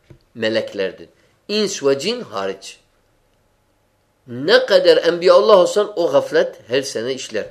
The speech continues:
Bak babamıza işledi. O gafletin yüzünden cennetten yere indi. Ceza.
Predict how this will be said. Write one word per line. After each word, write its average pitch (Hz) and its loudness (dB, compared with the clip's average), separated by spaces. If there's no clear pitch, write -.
Bak 117 -8
babamıza 95 -8
işledi. - -20
O 175 4
gafletin 139 -4
yüzünden 131 -8
cennetten 110 -6
yere 95 -8
indi. 80 -20
Ceza. 147 -12